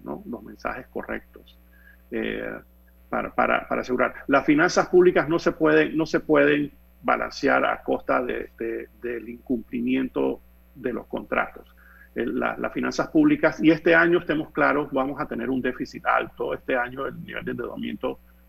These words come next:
eh, eh, aumentará más, más de lo que, más de lo, más de donde ya se ha aumentado. Eh, pero si se hace cuidadosamente y si se muestran señales claras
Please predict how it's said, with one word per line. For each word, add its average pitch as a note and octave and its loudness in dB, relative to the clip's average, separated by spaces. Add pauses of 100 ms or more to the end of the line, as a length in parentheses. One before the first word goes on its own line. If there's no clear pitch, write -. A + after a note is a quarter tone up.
(120)
eh, A2+ -2 (1040)
eh, A#2 -2
aumentará A#2+ 2
más, B2+ -2
más B2+ -4
de D3+ 0
lo C3+ -2
que, A#2+ -4
más A#2+ -4
de C#3 -2
lo, B2+ -2 (300)
más - -2
de E3+ 6
donde A#2 0
ya C3+ 4
se - -4
ha C3 2
aumentado. B2+ 0 (600)
Eh, A2+ -2
pero C3 2
si - -4
se C#3 0
hace D#3+ 4
cuidadosamente C#3+ 2 (100)
y G3 0 (360)
si - -4
se - 0
muestran C3+ 0
señales C3+ -2
claras C#3 2